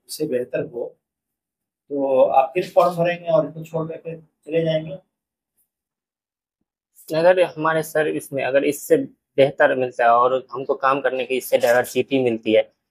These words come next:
Speaker 2: अगर हम यहाँ पे agriculture field में काम करें और इससे भी अच्छा opportunity मिलता है कि हमको और ज़्यादा अच्छे से काम करने के मिले, अच्छे level पे काम करने के मिले,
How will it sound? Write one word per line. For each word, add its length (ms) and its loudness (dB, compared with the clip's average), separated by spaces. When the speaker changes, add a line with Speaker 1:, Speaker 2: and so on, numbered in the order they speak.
Speaker 2:
अगर 180 2
हम 200 0
यहाँ 240 0
पे 320 -6
agriculture 540 2
field 220 -8
में 120 -4
काम 220 -2
करें 220 0
और 180 2
इससे 260 2
भी 120 4
अच्छा 320 4
opportunity 480 0
मिलता 260 -4
है 80 0
कि 100 -10
हमको 260 -2
और 200 4
ज़्यादा 260 2
अच्छे 260 -4
से 120 -6
काम 220 0
करने 240 -2
के 140 -6
मिले, 180 0
अच्छे 360 0
level 260 4
पे 140 -10
काम 180 0
करने 260 -2
के 140 -12
मिले, 200 -6